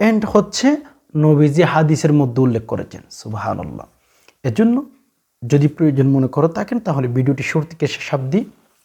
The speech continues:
দেখতে থাকুন। আর হ্যাঁ, এখনো পর্যন্ত যারা লাইক করেন নাই, অবশ্যই একটি লাইক দিয়ে ফেলেন,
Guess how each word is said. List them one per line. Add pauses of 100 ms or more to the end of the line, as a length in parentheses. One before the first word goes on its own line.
(680)
দেখতে
থাকুন। (420)
আর
হ্যাঁ, (300)
এখনো
পর্যন্ত
যারা (420)
লাইক (140)
করেন
নাই,
অবশ্যই
একটি
লাইক
দিয়ে
ফেলেন,